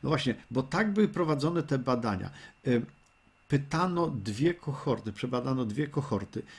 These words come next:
dwie, e, próby. Jedna składała się z osób powyżej czterdziestego roku życia, a druga poniżej czterdziestego roku życia i badano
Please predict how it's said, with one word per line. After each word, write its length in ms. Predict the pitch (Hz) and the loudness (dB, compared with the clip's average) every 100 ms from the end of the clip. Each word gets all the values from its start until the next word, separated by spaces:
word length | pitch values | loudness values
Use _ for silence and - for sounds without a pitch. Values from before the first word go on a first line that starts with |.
| - _ | -20 _
dwie, 440 | 101 107 165 170 170 | -8 2 4 4 2
e, 420 | - 135 135 123 - | -2 0 0 -2 -2
próby. 420 | - 156 113 95 - - 113 | 4 4 4 0 -4 -10 -4
Jedna 800 | 110 170 160 107 90 92 135 165 - _ | 4 4 4 -4 -6 -4 -4 -8 -16 _
składała 460 | - - 110 127 117 | -8 0 2 2 0
się 160 | - | -2
z 100 | 101 | -2
osób 360 | 120 - 107 - _ _ - | -2 -2 -6 -8 _ _ 0
powyżej 880 | 120 98 113 113 95 113 165 208 | 2 4 4 4 4 4 4 2
czterdziestego 840 | 208 - 147 139 139 - 147 135 139 | -2 -2 -2 0 -2 0 -2 2 2
roku 300 | 139 139 123 | 0 -2 -4
życia, 380 | 123 127 196 - | -4 -2 -2 -2
a 100 | 120 | -4
druga 420 | 120 107 123 170 - | -2 -2 -2 -4 -8
poniżej 640 | - 165 185 202 139 98 95 | -4 -2 2 4 4 2 0
czterdziestego 800 | - 110 98 101 - 110 104 104 - - - | 0 -2 0 -4 -2 -2 0 -2 -6 -20 -6
roku 380 | 110 110 107 110 | 0 0 0 -2
życia 420 | 95 87 107 156 - - - | -2 -4 -4 -4 -6 -18 -4
i 100 | 120 | -2
badano 840 | 110 113 110 190 220 101 92 160 | 0 0 2 2 2 2 0 -4